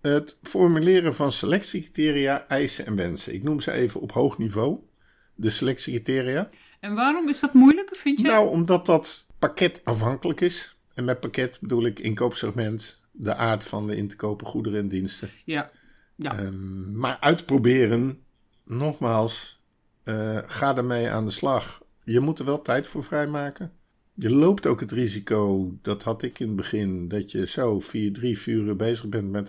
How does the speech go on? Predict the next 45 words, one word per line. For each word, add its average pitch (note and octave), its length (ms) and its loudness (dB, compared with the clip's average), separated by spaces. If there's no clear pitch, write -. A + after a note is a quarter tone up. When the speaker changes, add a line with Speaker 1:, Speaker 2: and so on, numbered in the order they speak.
Speaker 1:
een G2+ 220 -2
bepaalde G2 460 -6
vraag. G#2+ 600 -8
En F#2 500 -8
dat F#2 240 -6
je F2+ 240 -8
uit G2 180 -4
je - 100 -20
tijd G#2+ 240 -2
loopt. C#3 380 -6
Dus A2 100 -16
het - 100 -18
kan A2+ 180 -4
ook - 140 -4
verslavend A2+ 600 -4
zijn. D3+ 320 -6
Speaker 2:
Daar F3 80 -4
kan F3 180 0
ik D3+ 60 -6
me D#3+ 120 -2
ook G#3+ 140 -4
iets B3+ 180 -2
bij A3 100 -10
voor-, G#3 260 -8
ja, F3 340 6
maar G3 140 2
goed, A3+ 260 2
het G3 160 -2
is A#3 140 0
natuurlijk, G#3 440 2
dat F#3 200 -2
geldt F#3 260 -2
voor - 300 -8
alles. E3+ 460 -2
En D3+ 140 -2
wij D3+ 120 -4
zeiden D3+ 300 -6
in C3+ 60 -2
het C#3 80 -8
vooroverleg, D3 800 -6
of - 220 -12
zo - 200 -8
net D3+ 180 -4
geloof D3 280 -8
ik, C#3+ 100 -10